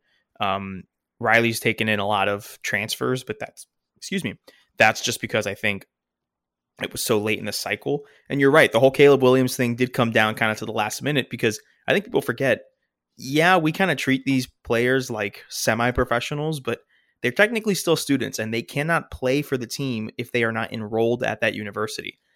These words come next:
And enrollment, like, hard deadline, like, pass, drop, add, like, that's it. This is, this is the deadline for classes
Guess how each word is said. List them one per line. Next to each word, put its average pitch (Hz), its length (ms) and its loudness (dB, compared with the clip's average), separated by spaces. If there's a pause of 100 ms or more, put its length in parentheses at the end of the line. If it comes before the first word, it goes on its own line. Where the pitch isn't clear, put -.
(160)
And 117 300 0
enrollment, 143 680 6
like, 120 200 -2
hard 139 640 6
deadline, 113 560 0
like, 104 280 -4 (280)
pass, 131 380 2
drop, 123 360 2
add, 110 400 4
like, 101 300 -6
that's 127 280 2
it. 123 300 2
This 117 200 -6
is, 117 260 -4
this 131 260 0
is 127 100 -4
the 127 100 -6
deadline 113 600 0
for 104 160 -4
classes 123 560 0